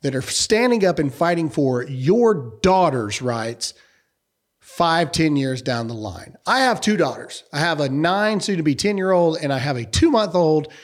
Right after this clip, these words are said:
at the house, um, Anna Grace and Asha Marie. Um,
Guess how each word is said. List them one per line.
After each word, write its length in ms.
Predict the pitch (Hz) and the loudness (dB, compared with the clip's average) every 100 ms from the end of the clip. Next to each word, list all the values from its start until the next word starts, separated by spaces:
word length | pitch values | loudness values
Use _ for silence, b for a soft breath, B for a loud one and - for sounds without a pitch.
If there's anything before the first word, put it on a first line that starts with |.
| B B | B B
at 140 | 127 | -6
the 80 | 95 | -6
house, 580 | 95 143 139 135 - - B B - | -4 -2 0 -2 -4 -8 B B -6
um, 320 | 123 113 113 131 | -2 0 -2 -2
Anna 240 | 185 208 | 0 0
Grace 380 | 165 165 160 156 | 2 2 2 0
and 100 | 135 | -4
Asha 320 | 131 127 - | -4 -4 -4
Marie. 520 | 127 151 254 240 214 B B B B - | -2 0 2 2 -2 B B B B -4
Um, 680 | 156 151 143 135 123 120 | 0 2 4 4 2 0